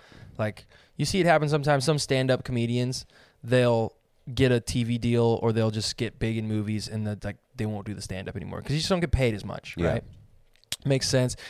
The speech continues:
Speaker 1: You're living on the road. You're by yourself. Um, but for m-, sta-, true stand-up comedy, like, those guys love doing that. Like, that's their favorite thing to do. And so
Speaker 2: Right.
Speaker 1: the,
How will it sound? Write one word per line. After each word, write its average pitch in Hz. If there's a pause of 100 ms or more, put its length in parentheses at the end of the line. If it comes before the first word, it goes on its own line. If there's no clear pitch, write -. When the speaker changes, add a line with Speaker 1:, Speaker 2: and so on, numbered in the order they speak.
(140)
Speaker 1:
You're 135
living 135
on 127
the 120
road. 120
You're 117
by 117
yourself. 113 (500)
Um, 110 (440)
but 120 (1080)
for -
m-, 123 (1200)
sta-, 147
true 196
stand-up 135
comedy, 143
like, 113 (680)
those 139
guys 120
love 113
doing 110
that. 85
Like, 104
that's 123
their 110
favorite 113
thing 110
to 101
do. 110
And 113
so 87
Speaker 2:
Right. 76
Speaker 1:
the, 107